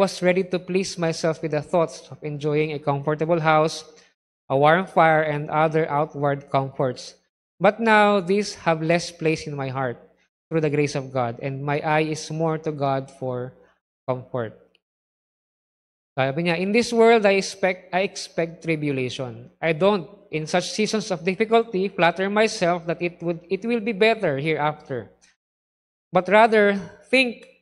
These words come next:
how much worse it might be, how much greater trials others of God's children have endured,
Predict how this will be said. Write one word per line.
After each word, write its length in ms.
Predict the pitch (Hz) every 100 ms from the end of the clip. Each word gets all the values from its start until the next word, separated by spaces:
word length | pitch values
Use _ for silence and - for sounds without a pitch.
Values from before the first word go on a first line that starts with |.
| _ _ _
how 220 | - 190
much 340 | 202 202 - 175
worse 480 | 185 202 196 -
it 240 | 165 160 151
might 340 | 143 143 -
be, 460 | 143 156 123 - _ _ _ _ _ _ _ -
how 120 | 202
much 320 | 208 214 - 175
greater 260 | 190 190
trials 600 | 190 175 170 170 165 - - -
others 580 | 160 165 170 170 165 -
of 180 | 147 156
God's 540 | 156 160 165 - -
children 460 | - 190 196 185 180 151
have 260 | 160 147
endured, 560 | 156 147 156 170 139